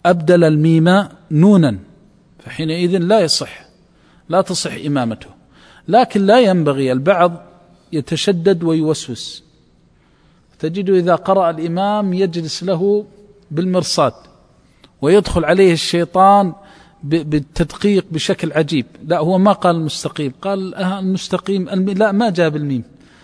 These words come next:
ها، جاب ق-، ما، هذا من عبث الشيطان. ينبغي الإنسان أن يأخذ الأمر على سده، حتى لو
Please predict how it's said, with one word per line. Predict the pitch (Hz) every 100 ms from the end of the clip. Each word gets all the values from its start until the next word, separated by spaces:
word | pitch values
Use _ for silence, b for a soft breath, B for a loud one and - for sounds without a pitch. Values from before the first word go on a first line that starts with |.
| b -
ها، | 202 170
جاب | 208 196 180
ق-، | 180 -
ما، | 156 208 233 170
هذا | 180 180
من | 185
عبث | 220 240 190
الشيطان. | 170 - 143 127 113 _ _ _ _ 240
ينبغي | 214 170
الإنسان | 151 147 151 - 147 170 156
أن | 185
يأخذ | 190 170 170
الأمر | 170 165 175 185 - b b b -
على | 165 175
سده، | 185 147
حتى | 196 - 220
لو | 208